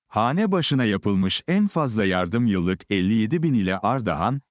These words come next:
elli üç bin ile ikinci Kars. Bu iller elli iki bin ile Iğdır, elli iki bin ile Tunceli şeklinde devam ediyor. Bütün bunlar Türkiye'nin nasıl bir yoksulluk pençesine düştüğünün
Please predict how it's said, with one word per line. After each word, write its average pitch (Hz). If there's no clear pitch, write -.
elli 135
üç 185
bin 127
ile 95
ikinci 92
Kars. -
Bu 175
iller 107
elli 107
iki 151
bin 147
ile 82
Iğdır, 113
elli 123
iki 156
bin 175
ile 135
Tunceli 127
şeklinde 92
devam 95
ediyor. 82
Bütün 202
bunlar 101
Türkiye'nin 120
nasıl 156
bir 160
yoksulluk 120
pençesine 113
düştüğünün 101